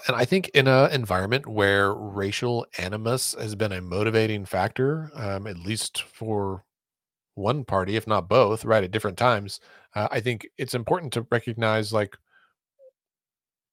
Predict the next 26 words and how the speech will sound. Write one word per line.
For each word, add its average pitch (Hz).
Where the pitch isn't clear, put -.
that 120
this 113
is 123
a, 123
a 135
legal 123
issue, 85
right? 113
Like, 110
we 131
can, 110
we 123
can 131
pull 160
some 143
of 117
that 113
emotionality 107
out 101
of 85
it, 85
right? 107
Not 117
that 113
it's -
not 107